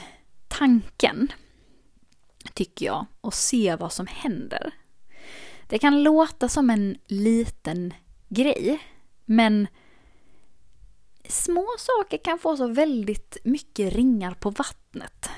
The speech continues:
som man inte ser vid första anblick.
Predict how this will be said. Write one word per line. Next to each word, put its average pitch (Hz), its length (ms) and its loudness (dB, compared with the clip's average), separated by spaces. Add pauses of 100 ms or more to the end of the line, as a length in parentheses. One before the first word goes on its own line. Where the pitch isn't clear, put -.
(120)
som 202 220 -2
man 190 140 0
inte 214 360 0
ser 190 440 -4
vid 175 140 -6
första - 460 -6
anblick. - 760 -2